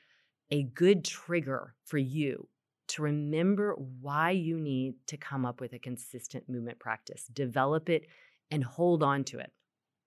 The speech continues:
As we know, exercise is way more than just the body. The body needs it. It's like a dog who never goes out for a walk.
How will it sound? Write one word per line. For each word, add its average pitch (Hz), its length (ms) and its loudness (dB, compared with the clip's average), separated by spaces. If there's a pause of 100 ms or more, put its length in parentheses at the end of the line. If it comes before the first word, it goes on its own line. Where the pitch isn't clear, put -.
(1160)
As 240 240 6
we 269 100 8
know, 170 400 6
exercise 180 800 -4
is 156 240 -6
way 180 960 4
more 131 540 -4
than 135 200 -4
just 127 320 -6
the - 80 -8
body. 143 420 2 (480)
The 143 80 -4
body 165 580 6
needs 147 420 0
it. - 120 -16 (480)
It's - 140 -12
like 151 200 2
a 160 40 6
dog 151 480 6
who 156 120 -4
never 139 580 2
goes 135 220 -4
out 123 220 -2
for 127 120 -8
a 117 60 -4
walk. 120 440 -2